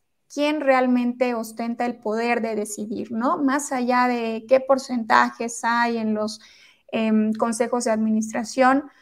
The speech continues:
yo creo que más allá de eso, se tiene que analizar, o el análisis que debe hacerse va en ese sentido, ¿no?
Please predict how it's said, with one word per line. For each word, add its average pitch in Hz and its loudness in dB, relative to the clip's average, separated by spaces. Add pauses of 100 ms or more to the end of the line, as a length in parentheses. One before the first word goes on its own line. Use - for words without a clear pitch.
(220)
yo 285 6
creo 339 2
que 330 2
más 294 2
allá 247 2
de 226 -2
eso, 262 0
se 247 -4
tiene 294 -2
que 277 0
analizar, 233 2
o 233 -2
el 220 -2
análisis 254 -2
que 240 -6
debe 226 -2
hacerse 226 -4
va 233 2
en 233 0
ese 226 -6
sentido, 233 -10
¿no? 277 -6